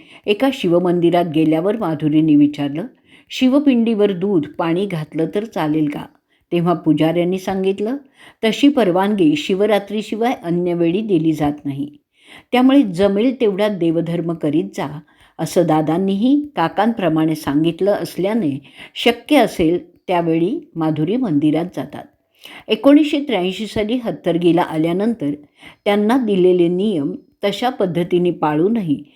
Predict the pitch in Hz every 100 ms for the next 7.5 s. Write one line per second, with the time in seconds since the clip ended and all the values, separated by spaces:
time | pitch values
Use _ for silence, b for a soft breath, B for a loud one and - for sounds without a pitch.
0 | B B - 220 233 294 294 175 202 -
1 | 285 190 175 190 185 175 170 165 196 -
2 | - 202 175 175 214 214 202 165 160 156
3 | - 247 254 175 226 B B - 233 254
4 | 247 226 190 185 226 240 - 175 180 -
5 | 202 190 160 156 160 185 175 208 190 247
6 | - - 165 - 170 165 156 147 147 170
7 | 190 139 - -